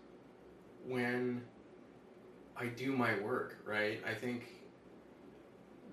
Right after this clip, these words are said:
that's the interesting part of me. Not that I'm an uninteresting person, but it's like, that's the thing that people are, are gonna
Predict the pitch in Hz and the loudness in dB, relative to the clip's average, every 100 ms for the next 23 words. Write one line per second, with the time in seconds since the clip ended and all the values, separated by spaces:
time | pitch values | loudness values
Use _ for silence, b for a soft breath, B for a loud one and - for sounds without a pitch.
0 | 131 131 139 143 - 127 127 120 113 104 | 0 4 6 4 2 2 2 0 0 -2
1 | - 95 90 - 131 156 127 117 113 120 | 0 -2 -2 -4 -2 0 4 4 4 0
2 | 113 113 107 - 90 - 127 - 95 101 | 0 -2 -4 -6 -8 0 0 0 -4 -2
3 | 98 95 101 98 92 - 110 113 - - | -2 -2 -2 -4 -4 -2 0 2 -2 -6
4 | 117 117 92 - - - 95 92 - 185 | -4 -4 -4 -4 -8 -4 -2 -2 -4 -8
5 | 196 196 | -6 -4